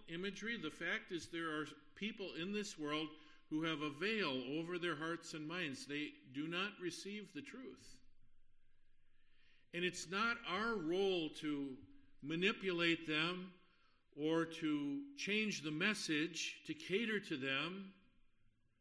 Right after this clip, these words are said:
or to use fleshly wisdom in an attempt to reach them. We don't just do anything.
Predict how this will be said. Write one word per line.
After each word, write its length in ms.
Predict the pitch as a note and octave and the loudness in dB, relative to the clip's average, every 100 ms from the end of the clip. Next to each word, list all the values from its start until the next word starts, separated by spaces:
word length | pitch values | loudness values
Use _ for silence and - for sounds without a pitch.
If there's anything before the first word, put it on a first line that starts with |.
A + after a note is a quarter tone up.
| _ _ - - - - | _ _ -20 -20 -18 -4
or 220 | D#3 F3 | 2 4
to 440 | E3+ - E3 D#3+ D#3 | 4 4 6 6 4
use 300 | E3+ G3+ G3+ | 2 0 0
fleshly 720 | - G3 A3+ - - G3+ G3 | -4 2 4 4 2 4 6
wisdom 1000 | E3 D#3+ G3+ A3+ E3 - D3 D3 F#3 F#3+ - - - - - - - | 6 6 6 4 0 2 4 4 0 -6 -10 -18 -20 -20 -20 -18 -6
in 120 | D3+ | -2
an 120 | D#3+ | 0
attempt 460 | D#3 - F#3+ F3+ - | 0 2 2 2 0
to 100 | D#3+ | 0
reach 520 | C#3+ G3+ A#3 - - | 4 2 4 0 0
them. 260 | D#3 D3 E3+ | 0 0 4
We 100 | E3 | 4
don't 200 | F#3+ G3 | 4 0
just 320 | G#3 - C3 | -2 -4 -2
do 220 | D#3+ F3+ B2 | 0 2 2
anything. 680 | D3+ F#3+ F#3+ - C#3 D3 F#3 | 0 0 0 -2 -4 -4 -8